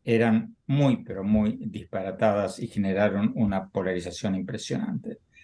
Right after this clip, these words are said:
La segunda reflexión, y más importante, que me trae, me traen las palabras del presidente López Obrador, Fernanda, y lo mismo podríamos decir de los presidentes de Argentina, de los presidentes de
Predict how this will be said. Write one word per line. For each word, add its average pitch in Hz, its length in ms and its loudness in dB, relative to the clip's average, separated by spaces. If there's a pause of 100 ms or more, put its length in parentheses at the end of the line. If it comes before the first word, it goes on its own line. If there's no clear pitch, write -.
(720)
La 170 160 6
segunda 233 440 6
reflexión, 139 680 0
y 127 140 0
más 143 240 4
importante, 120 800 2 (100)
que 98 340 -6
me 95 140 -6
trae, 113 480 4 (400)
me 117 120 -10
traen 113 200 2
las 110 120 0
palabras 101 460 0
del 90 180 -6
presidente 98 440 -2
López 92 260 -6
Obrador, 95 340 0
Fernanda, 101 520 2 (960)
y 131 340 2
lo 123 240 6
mismo 147 640 4
podríamos 113 520 0
decir 117 480 0
de 107 120 -2
los 95 120 -2
presidentes 104 800 2
de 92 320 -6
Argentina, 107 840 0
de 101 80 -6
los 101 160 -10
presidentes 107 640 -2
de 98 220 -10